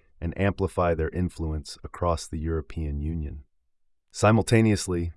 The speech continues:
the C E O of Grayscale is exuding confidence about the future of Bitcoin E T Fs.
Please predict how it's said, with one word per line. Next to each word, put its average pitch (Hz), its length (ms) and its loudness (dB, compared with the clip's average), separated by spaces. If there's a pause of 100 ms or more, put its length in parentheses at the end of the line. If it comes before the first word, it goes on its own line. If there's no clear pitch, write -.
(100)
the 92 80 -6
C 113 320 0
E 107 60 8
O 101 100 10
of 80 160 4
Grayscale 92 640 2
is 82 80 -4
exuding 92 480 0
confidence 82 640 -2
about 82 260 -4
the - 80 -8
future - 400 -4
of 73 120 -4
Bitcoin 82 600 -4
E 82 160 -8
T 80 240 -6
Fs. - 440 -8